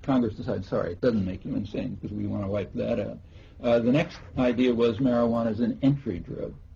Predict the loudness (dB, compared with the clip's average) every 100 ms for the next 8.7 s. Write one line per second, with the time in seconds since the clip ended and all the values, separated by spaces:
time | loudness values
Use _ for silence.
0 | -20 -20 -20 -18 -14 -6 -4 -4 -6 -6
1 | -4 2 2 4 0 0 2 2 2 0
2 | 0 0 -2 -2 -4 -4 -6 -4 -2 -2
3 | -2 -2 0 0 0 0 0 -2 -4 0
4 | 0 0 -6 -14 -12 -12 -12 -14 -18 -18
5 | -16 -8 0 2 2 2 2 0 -4 -4
6 | 0 2 4 4 4 4 4 4 4 2
7 | 0 -2 -2 -6 -10 -12 -16 -4 0 2
8 | 2 2 -2 -8 -10 -12